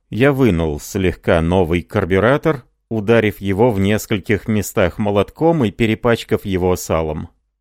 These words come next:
Несколько царапин пилкой, проведенных где попало, окончательно придали ему грубый и неотесанный вид вещи, только что вышедшей из кузницы.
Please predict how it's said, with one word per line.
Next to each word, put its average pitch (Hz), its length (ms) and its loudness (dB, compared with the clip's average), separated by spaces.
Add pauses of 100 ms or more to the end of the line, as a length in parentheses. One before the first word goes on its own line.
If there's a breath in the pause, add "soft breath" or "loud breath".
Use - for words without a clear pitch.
(400)
Несколько 127 640 0
царапин 107 640 2
пилкой, 165 560 -2
проведенных 131 840 0
где 110 280 0
попало, 110 480 2
окончательно 127 960 0
придали 87 500 -2
ему 90 340 0
грубый 95 520 0
и 95 240 -4
неотесанный 101 880 0
вид 95 300 -4
вещи, 110 500 -2
только 135 400 0
что 101 240 0
вышедшей 101 540 -4
из - 280 -10
кузницы. 78 720 -6